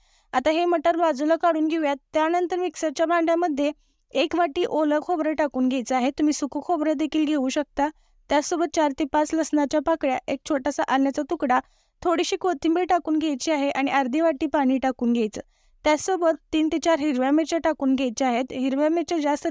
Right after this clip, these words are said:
तिखट घ्यायच्या नाहीत आणि असं मिश्रण बनवून घ्यायचं आहे. आता हे आपलं मसाला बनवून तयार झाल्यानंतर पॅनमध्ये एक चमचा तेल टाकून घ्यायचं. तेल गरम झालं की एक चमचा जिरे आणि एक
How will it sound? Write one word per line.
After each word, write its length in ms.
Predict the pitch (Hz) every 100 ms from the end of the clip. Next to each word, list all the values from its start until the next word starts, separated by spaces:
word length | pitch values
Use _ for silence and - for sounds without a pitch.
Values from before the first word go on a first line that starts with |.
| -
तिखट 260 | 277 294 254
घ्यायच्या 360 | 320 277 330
नाहीत 320 | 330 311 269 - _ _ _ _ _
आणि 260 | - 269 -
असं 240 | - 277 359
मिश्रण 400 | 339 - 294 285
बनवून 320 | 285 254 254
घ्यायचं 320 | 247 220 247
आहे. 160 | 220 202 - _ _ _ _
आता 180 | - 320
हे 160 | 302 339
आपलं 360 | 349 - 302
मसाला 360 | 330 311 311 311
बनवून 240 | 330 320 330
तयार 280 | 302 285
झाल्यानंतर 640 | 294 330 330 339 330 269 277 - _ _ -
पॅनमध्ये 500 | 294 320 359 262 302
एक 220 | - 269 -
चमचा 240 | 330 320 311 320
तेल 200 | 311 311
टाकून 340 | 311 - 277
घ्यायचं. 320 | 262 240 269 269
तेल 180 | 302 320
गरम 260 | 320 320 330
झालं 280 | 349 277 277 _ _ _ 320
की 60 |
एक 140 | 277 277
चमचा 320 | 359 349 370 285
जिरे 260 | 330 294 269 -
आणि 180 | 285 277
एक 160 | 262